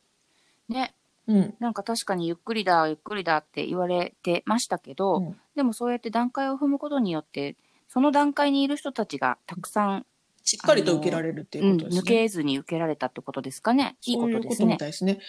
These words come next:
Speaker 2: まあ、対象者、ワクチン接種の対象者っていうことをちょっと軽く説明しますが、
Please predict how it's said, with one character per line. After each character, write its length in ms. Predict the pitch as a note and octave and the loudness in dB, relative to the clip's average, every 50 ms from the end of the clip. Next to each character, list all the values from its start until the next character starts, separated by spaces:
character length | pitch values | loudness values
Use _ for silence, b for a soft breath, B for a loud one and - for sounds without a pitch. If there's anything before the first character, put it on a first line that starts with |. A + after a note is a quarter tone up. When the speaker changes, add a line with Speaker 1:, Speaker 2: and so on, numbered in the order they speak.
| B B B | B B B
Speaker 2:
ま 100 | B3+ A#3+ | -4 -2
あ、 20 | |
対 260 | A#3+ - D4 D4+ D4+ | 4 6 6 6 6
象 220 | D4+ - D#4+ D4 C#4+ | 6 4 2 2 2
者、 160 | D4 G3 - | 2 2 2
ワ 180 | - - G3 F#3+ | 2 2 2 2
ク 80 | F#3+ | 2
チ 100 | - C4+ | 0 0
ン 80 | C4+ C#4 | 0 0
接 140 | C#4 D4+ C#4+ | -2 -2 -2
種 80 | C4 | 0
の 80 | G3 E3+ | -2 -2
対 200 | - F#3 F#3 F#3 | -2 -2 -2 0
象 180 | - G#3+ G3 | 0 0 -2
者 140 | F#3 - G#3 | -2 -4 -8
っ 20 | - | -10
て 180 | _ - - | _ -8 -6
い 60 | D#3 | -6
う 40 | D#3+ | -4
こ 120 | - F3+ E3 | -4 -6 -6
と 100 | - D#3+ | -6 -6
を 40 | |
ち 100 | - - | -6 -8
ょ 20 | E3 | -10
っ 20 | |
と 100 | - - | -10 -10
軽 200 | - - D#3+ D#3+ | -8 -6 -6 -6
く 80 | D#3 - | -4 -4
説 240 | - F3 E3 - F3+ | -6 -6 -4 -4 -4
明 140 | E3+ E3+ | -4 -4
し 120 | E3+ - F#3+ | -2 -2 0
ま 120 | F3+ F3+ | 0 -2
す 100 | F#3 - | -2 -4
が、 280 | C#3+ F3+ F#3+ F#3+ - | -2 0 0 0 -2